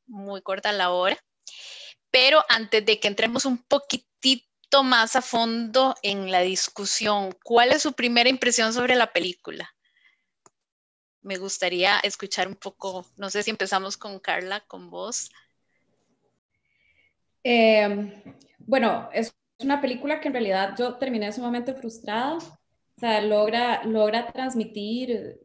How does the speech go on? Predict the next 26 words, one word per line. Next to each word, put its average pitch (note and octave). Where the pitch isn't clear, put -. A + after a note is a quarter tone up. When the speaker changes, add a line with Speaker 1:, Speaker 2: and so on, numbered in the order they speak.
Speaker 2:
ese G#3+
sentimiento A3+
de B3+
impotencia B3
que, G3+
que G#3
genera G3+
pasar G#3
por A#3
un A#3+
trámite, A#3
eh, G3
dentro B3
de A3+
la G#3+
institucionalidad. G3+
Em, F#3+
la F#3+
frustración, A#3
la F#3+
impotencia, A#3
el G3
miedo, A#3
además G#3
de, G3+
de F#3+